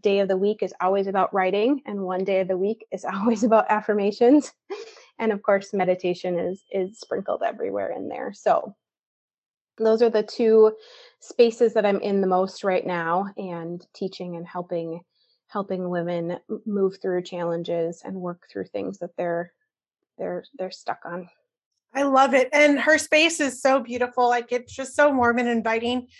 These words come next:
Speaker 2: You definitely want to check out her Facebook group, which I'll make sure all the links are in, uh, the show notes for you.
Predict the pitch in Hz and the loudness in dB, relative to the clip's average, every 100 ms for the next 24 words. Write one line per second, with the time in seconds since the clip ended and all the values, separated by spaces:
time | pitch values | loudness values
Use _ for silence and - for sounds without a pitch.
0 | - _ 254 254 262 247 285 285 277 262 | -20 _ -6 0 2 2 4 4 4 4
1 | 247 233 240 240 233 226 240 220 240 240 | 2 0 -2 2 2 0 -4 -2 -2 -4
2 | - 247 - 240 240 247 233 - - - | -2 -6 -4 -8 -6 -4 -4 -6 -14 -20
3 | - - 269 294 302 - 269 262 247 247 | -8 2 4 4 2 2 2 4 6 6
4 | 254 240 247 240 - 226 247 226 226 226 | 4 2 0 -2 -4 -2 0 0 -2 -6
5 | - 226 226 233 240 - 269 247 240 - | -6 -6 -4 -4 -2 0 2 2 0 -6
6 | 240 233 226 233 226 | -4 -2 0 2 2